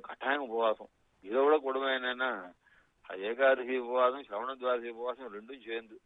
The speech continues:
ஏதோ நிறைய வைதிகால் இருந்துட்டு தான் இருந்தா, ஆனா கா-, காரியபாரங்களும் இல்லையா, ஆண்டவன் எவ்வளவு யாத்திரைக்கு நடுவுல, எவ்வளவு யாத்திரைக்கு நடுவுல எத்தனை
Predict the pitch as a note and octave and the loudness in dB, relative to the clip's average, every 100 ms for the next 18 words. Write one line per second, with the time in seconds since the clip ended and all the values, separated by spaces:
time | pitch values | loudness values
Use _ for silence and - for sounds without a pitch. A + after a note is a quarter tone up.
0 | _ _ _ - - - - F#2 A#2+ D3 | _ _ _ -20 -18 -16 -12 -8 -4 0
1 | C#3 D3+ D3+ C#3+ C3 D3+ D#3 D3+ D3+ C#3+ | 0 4 4 4 0 -6 -8 -4 -4 -2
2 | D3 A#2+ F2+ _ _ _ _ _ - F2+ | 2 4 2 _ _ _ _ _ -18 -14
3 | F#2 A#2 C#3 C3 G#2 _ - D#2+ E2 - | -10 -6 -4 -4 -6 _ -18 -18 -12 -2
4 | F#2+ D#3 G#3 G3 E3 D#3+ D#3 D#3 B2+ _ | 2 2 2 6 8 8 4 -2 -4 _
5 | - _ _ G#2 A2+ G2+ A#2+ A#2 G2 _ | -20 _ _ -18 -16 -16 -14 -14 -16 _
6 | - E2+ D2 G#2+ C3 C3 A2+ A2 - E3 | -18 -16 -14 -6 -4 0 4 4 2 -2
7 | E3 E3 D#3+ D#3 D#3+ D3+ - _ _ _ | -6 -4 -4 -2 0 0 0 _ _ _
8 | _ _ - E2+ E2+ E2 G2+ A2+ A2+ G#2 | _ _ -20 -16 -16 -16 -16 -12 -8 -4
9 | A#2+ C3 D3 C3+ C3+ C#3 D3 C3 F#2+ - | -4 -4 -4 -4 -6 -4 -2 0 -2 -4
10 | A#2+ | -6